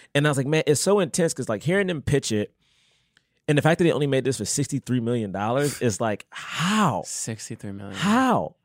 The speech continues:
Speaker 1: It's like they did so much, because they even talked about, like,
Speaker 2: Which
Speaker 1: a
Speaker 2: in,
Speaker 1: hard time was getting a lot of the actors
Speaker 2: which in
Speaker 1: because
Speaker 2: our
Speaker 1: the
Speaker 2: time
Speaker 1: actors
Speaker 2: is what
Speaker 1: had to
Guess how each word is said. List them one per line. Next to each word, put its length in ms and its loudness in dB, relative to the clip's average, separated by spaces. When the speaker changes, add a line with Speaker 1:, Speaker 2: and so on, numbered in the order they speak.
Speaker 1:
It's 160 4
like 160 2
they 100 4
did 180 2
so 100 4
much, 200 2
because 300 4
they 80 6
even 140 2
talked 180 2
about, 200 2
like, 160 2
Speaker 2:
Which 160 0
Speaker 1:
a 20 4
Speaker 2:
in, 60 0
Speaker 1:
hard 320 4
time 260 2
was 160 0
getting 240 2
a 60 -2
lot 180 2
of 60 -4
the 100 -4
actors 200 0
Speaker 2:
which 100 0
in 60 0
Speaker 1:
because 120 2
Speaker 2:
our 80 4
Speaker 1:
the 40 0
Speaker 2:
time 220 2
Speaker 1:
actors 120 0
Speaker 2:
is 60 -4
what 120 2
Speaker 1:
had 100 -2
to 120 -6